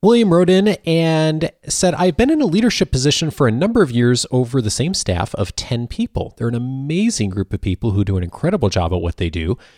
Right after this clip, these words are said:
We've developed an awesome, uh, incredible community that works more as a family than a team. I just found out that I'm gonna have to leave my position in order to relocate and take care of a sick family member.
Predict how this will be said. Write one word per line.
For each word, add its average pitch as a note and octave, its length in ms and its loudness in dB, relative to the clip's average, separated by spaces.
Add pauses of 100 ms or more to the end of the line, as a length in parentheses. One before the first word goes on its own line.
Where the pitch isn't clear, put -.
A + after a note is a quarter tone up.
(180)
We've B2+ 180 4
developed A2 460 2
an G2 120 0
awesome, A#2+ 680 -2
uh, E2+ 140 -8
incredible A#2+ 480 0
community G2 500 -2
that F2 200 -2
works F#2+ 320 -2
more G2+ 180 2
as G2 100 0
a F#2+ 60 0
family G2 500 -2
than F2 140 -6
a D#2+ 60 -10
team. G2 420 -4 (400)
I G#2 140 0
just - 360 0
found A2 220 4
out G2 160 2
that - 80 0
I'm F#2 80 0
gonna F#2+ 160 -2
have G2+ 120 -2
to F2+ 120 -8
leave C#3 340 -2
my F#2+ 140 0
position F#2+ 480 -4
in E2+ 80 -6
order F#2 180 0
to F2 120 -4
relocate F#2+ 640 0
and F2 120 -10
take - 200 -10
care F#2 160 -4
of E2 120 -6
a F2 80 -4
sick - 300 -8
family G2 340 -4
member. D#2+ 360 -12